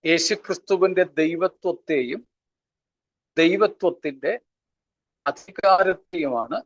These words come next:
അവിടെ കാണിക്കുന്നത്. ഇതേ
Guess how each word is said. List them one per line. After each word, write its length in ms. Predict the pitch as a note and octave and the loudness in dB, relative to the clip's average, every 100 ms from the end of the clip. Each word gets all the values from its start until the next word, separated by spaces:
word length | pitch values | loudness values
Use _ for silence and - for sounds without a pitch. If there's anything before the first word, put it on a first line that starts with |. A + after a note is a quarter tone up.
| _ _ _ | _ _ _
അവിടെ 180 | A#2 A#2 | -6 -6
കാണിക്കുന്നത്. 720 | A#2 - A#2 A2 A2+ G#2+ - - _ _ _ _ _ _ _ _ _ - - - _ _ _ _ _ _ _ _ _ _ _ | -6 -6 -6 -6 -8 -10 -14 -18 _ _ _ _ _ _ _ _ _ -20 -20 -20 _ _ _ _ _ _ _ _ _ _ _
ഇതേ 420 | F3+ F#3 G#3+ B3 | 0 6 8 6